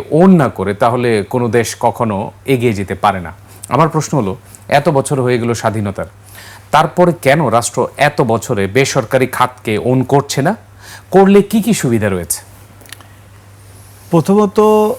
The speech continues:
Speaker 2: রাষ্ট্র যে করছে না, তার প্রমাণ হলো যে রাষ্ট্র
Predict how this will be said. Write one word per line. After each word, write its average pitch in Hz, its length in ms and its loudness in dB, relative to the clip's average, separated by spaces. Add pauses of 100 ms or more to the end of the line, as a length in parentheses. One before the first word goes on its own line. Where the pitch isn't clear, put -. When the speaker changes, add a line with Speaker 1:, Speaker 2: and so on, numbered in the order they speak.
(160)
Speaker 2:
রাষ্ট্র 180 580 2
যে 220 300 2 (180)
করছে 180 380 2
না, 165 420 2
তার 160 100 0
প্রমাণ 175 400 4
হলো 208 280 2
যে 185 240 4
রাষ্ট্র 175 720 2